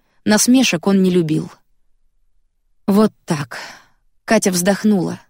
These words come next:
«Ваши рассуждения, ваши вопросы и догадки сейчас никому не нужны. Завтра. А если завтра уже будет поздно?» На картине Аякс готовился умереть.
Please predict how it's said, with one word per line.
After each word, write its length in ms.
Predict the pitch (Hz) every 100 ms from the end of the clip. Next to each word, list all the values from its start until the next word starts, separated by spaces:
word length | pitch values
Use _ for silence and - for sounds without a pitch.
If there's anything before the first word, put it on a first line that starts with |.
| _ _ _ _ _ _ _
«Ваши 300 | 208 214 220
рассуждения, 800 | 208 - 208 180 175 233 180 165
ваши 280 | 165 190 196
вопросы 520 | 190 185 233 214 196
и 60 | 185
догадки 480 | 196 190 226 - 180
сейчас 420 | - - 214 -
никому 380 | 208 220 220 220
не 100 | 214
нужны. 540 | 214 185 220 180 156 _ _ _ _ _ -
Завтра. 680 | 170 190 - - - - - _ _ _ _ _ _
А 100 | -
если 360 | 196 202 - 202
завтра 500 | 175 220 214 - 165 -
уже 240 | 180 208
будет 280 | 202 220 -
поздно?» 540 | 240 214 156 151 160 - _ _ _ _ _ _ _ _ _ _ _ _ -
На 160 | 196
картине 560 | 180 196 - 240 214 196 -
Аякс 560 | 180 208 208 - -
готовился 680 | 185 185 190 208 190 165 202
умереть. 600 | 180 185 170 151 - -